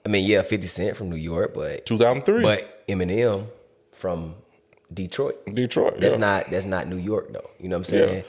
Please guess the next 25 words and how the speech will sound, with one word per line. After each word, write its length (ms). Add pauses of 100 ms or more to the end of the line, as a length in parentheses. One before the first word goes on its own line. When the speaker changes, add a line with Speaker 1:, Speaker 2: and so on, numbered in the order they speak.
(180)
Speaker 2:
But 120
fifty 160
Speaker 1:
Um, 80
Speaker 2:
Cent 200
was 80
two 80
thousand 280
three. 220 (220)
And 100
let's 140
be 140
real, 420 (160)
by 140
the 60
time 200
two 180
thousand 360
seven 340
rolled 240
around, 400
Kanye 400
West 260
outsold 460
fifty 160
Cent. 260